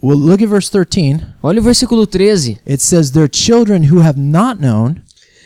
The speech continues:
Speaker 2: Ele diz que os seus filhos que não conhecem esta lei,
Speaker 1: they will what? They will hear
Speaker 2: ele diz ali o quê? Que eles terão que ouvi-la
Speaker 1: and learn to fear.
Speaker 2: e aprender a temer.
Speaker 1: Make sure you read the word of God to your kids.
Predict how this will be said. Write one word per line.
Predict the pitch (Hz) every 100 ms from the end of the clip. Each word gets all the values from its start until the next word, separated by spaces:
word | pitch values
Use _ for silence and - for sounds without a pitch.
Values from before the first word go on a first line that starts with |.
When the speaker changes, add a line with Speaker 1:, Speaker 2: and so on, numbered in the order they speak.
| _ 151
Speaker 2:
Ele | 165
diz | 165 202
que | -
os | 156
seus | - 247 -
filhos | - 233 185 139 -
que | - 160
não | 160 160 226 254
conhecem | 220 170 175 226 - 196
esta | 196 - 190
lei, | 156 151 120 _ -
Speaker 1:
they | 143
will | 165 170 160
what? | 143 120
They | 143
will | 151 143
hear | 120 143 143 135 202 - _ _ _ -
Speaker 2:
ele | 139 156
diz | 151 170
ali | 185
o | 190
quê? | 185 165 123
Que | 135
eles | 127 -
terão | - 143 151 170
que | 170
ouvi-la | 165 120 139 190 226 330 -
Speaker 1:
and | 131 123 117
learn | 123 151 175 180 170
to | - 160
fear. | - 156 110 90 - _ _
Speaker 2:
e | 143 151
aprender | 156 165 151 135 165 202 202
a |
temer. | - 196 147 135 120 120 _ _ _ -
Speaker 1:
Make | 135 175 202
sure | 233 220
you | 196
read | 143 185 226
the | 190
word | 190 190 180
of |
God | 165 175
to | - 180
your | 160
kids. | 160 110 - -